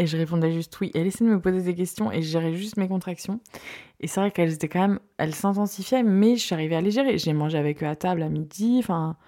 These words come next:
tout allait bien. Et j'ai quand même dit, « Je vais quand même aller me reposer. » J'ai dormi une petite heure et demie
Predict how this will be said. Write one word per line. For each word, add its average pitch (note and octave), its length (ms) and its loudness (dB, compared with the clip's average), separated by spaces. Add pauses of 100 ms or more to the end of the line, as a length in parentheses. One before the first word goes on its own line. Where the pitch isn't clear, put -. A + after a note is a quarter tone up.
(760)
tout - 180 -14
allait F#3+ 180 6
bien. A3 180 6 (300)
Et G3 120 2
j'ai F#3+ 120 4
quand A3 120 4
même A3+ 120 10
dit, « A#3 180 6
Je A3 60 6
vais G3 60 6
quand G3 100 2
même A3 120 6
aller G3+ 180 6
me G3 60 4
reposer. » F3 420 2
J'ai E3+ 100 -4
dormi F#3+ 240 6
une A3 140 6
petite - 180 -6
heure F#3+ 100 2
et F3 60 0
demie E3+ 380 -2